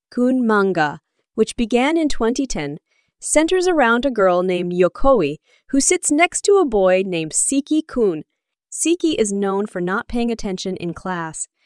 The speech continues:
and instead creates intricate distractions, such as creating a golf course or playing out a dramatic war using paper shogi pieces. The manga was nominated for the fifth Manga Taisho Awards in twenty twelve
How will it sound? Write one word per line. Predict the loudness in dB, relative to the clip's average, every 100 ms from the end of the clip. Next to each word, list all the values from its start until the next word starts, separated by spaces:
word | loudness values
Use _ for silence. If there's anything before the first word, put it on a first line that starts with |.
| _ -4
and | -2
instead | -2 0 0 -2
creates | -6 -2 0 0 -2 -2
intricate | 0 0 -4 -6
distractions, | -8 -4 -6 -6 -10 -10 -10 -14 _ _ _ _
such | -4 -2
as | -4
creating | -4 -2 0 0 0
a |
golf | 2 2 2
course | -2 -4 -4 -10 -18 _ -4
or | -4
playing | 0 0 2 0
out | 0
a | 0
dramatic | 0 0 0 -2 -4
war | -4 -2 -4 -8 _ _
using | -2 0 2 2
paper | 2 2 -2
shogi | 2 2 2 0
pieces. | -2 -4 -6 -8 -10 -14 _ _ _ _ _
The | 2
manga | 2 2 0 -2
was | -2
nominated | 2 2 2 0 -2 -6 -6
for | -6
the | -6
fifth | -4 -4 -2
Manga | -2 -2 -2 -4
Taisho | -4 -6 -4 -4
Awards | -2 -2 -4 -4 -6
in | -6
twenty | -2 0 0
twelve | 2 2 2 -2